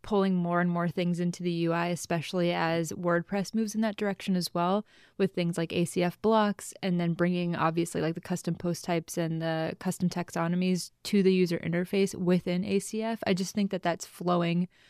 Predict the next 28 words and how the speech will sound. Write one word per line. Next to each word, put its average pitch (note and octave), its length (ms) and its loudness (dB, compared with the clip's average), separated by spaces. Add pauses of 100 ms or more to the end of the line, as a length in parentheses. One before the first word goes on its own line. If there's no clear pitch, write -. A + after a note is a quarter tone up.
(180)
a G3+ 80 2
lot G#3 200 6
better F#3 300 6
with F3 160 0
the F3 120 0
way E3+ 260 2
that - 180 -2
people E3+ 640 0
are D#3+ 340 2
using F#3 580 2
WordPress E3+ 560 -2
now, D#3+ 400 -2 (360)
with F3+ 180 4
less F3 340 0
and E3+ 120 0
less E3 200 -2
code, E3+ 520 -2 (120)
but G#3+ 200 4
still G#3 260 4
allowing F3 300 4
people F3+ 240 -2
who F#3 120 6
want D#3+ 260 0
to F3 60 -4
dive D#3+ 220 0
into D#3+ 180 -2
the E3+ 120 -2
code D#3+ 380 -2